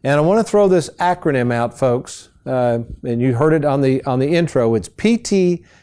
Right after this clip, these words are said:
S Y M. And before I give you the answer to that, Trey, I think that's why I wanted you in the studio. I mean, as you get more and more accustomed to meeting a lot of our clients and even prospective clients,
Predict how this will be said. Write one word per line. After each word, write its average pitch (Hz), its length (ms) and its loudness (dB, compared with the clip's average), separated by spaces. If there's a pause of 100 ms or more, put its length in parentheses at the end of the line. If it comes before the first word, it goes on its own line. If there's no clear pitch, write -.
(340)
S 151 300 2
Y 135 320 2
M. 117 400 -2
And 120 140 0
before 190 320 0
I 220 80 2
give 185 240 2
you 160 60 4
the 135 140 2
answer 143 320 -2
to 127 60 0
that, 117 320 0
Trey, 127 240 0
I 175 60 2
think 190 240 -2 (420)
that's 160 180 0
why 175 80 4
I 156 40 6
wanted 139 280 2
you 139 120 2
in 127 100 2
the 107 60 -2
studio. 120 480 0
I - 20 -2
mean, 117 140 0
as 110 100 -4
you 175 100 0
get 170 300 0
more 139 260 2
and 151 80 0
more 147 200 2
accustomed 131 560 -2
to 107 80 -2
meeting 123 280 0
a 120 60 -2
lot 117 160 0
of 120 80 -2
our 113 140 -2
clients 120 480 -2
and 170 80 -2
even 247 200 -2
prospective 135 600 -4
clients, 110 500 -6